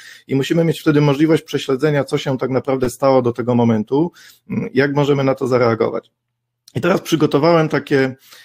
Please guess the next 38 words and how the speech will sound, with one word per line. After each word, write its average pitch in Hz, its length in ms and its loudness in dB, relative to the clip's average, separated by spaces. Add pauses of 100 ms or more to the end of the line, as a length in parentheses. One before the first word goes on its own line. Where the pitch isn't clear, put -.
(140)
e, 127 300 -2
dwa, 139 360 -2
dwa 127 260 -6
przykłady 139 500 -2
takich - 380 -8
incydentów, 131 540 -4
które 123 220 -6
mogą 123 260 -2
wystąpić, 120 640 -8 (360)
e, 113 280 0
w 113 100 -4
naszej 120 320 -4
infrastrukturze. 131 760 -6 (120)
Biorąc 185 540 -2
tak 160 180 0
pierwszy 165 300 2
z - 20 -4
brzegu 135 280 0
przykład, 143 460 -2 (640)
e, 147 180 2
<clears throat> 131 60 2
jesteśmy 143 360 -2
w - 40 -12
fazie 139 260 0
rekonesansu, 123 680 -2
czyli 120 180 -10
staramy 139 340 -4
się 127 180 -8
coś 139 160 -4
dowiedzieć 139 520 -2 (400)
o 123 100 -6
środowisku, 131 640 -4
które 123 260 -4
będziemy 120 300 -2
chcieli 123 240 -4
zaatakować 120 640 -2
czy 113 120 -10
przetestować, 120 800 -4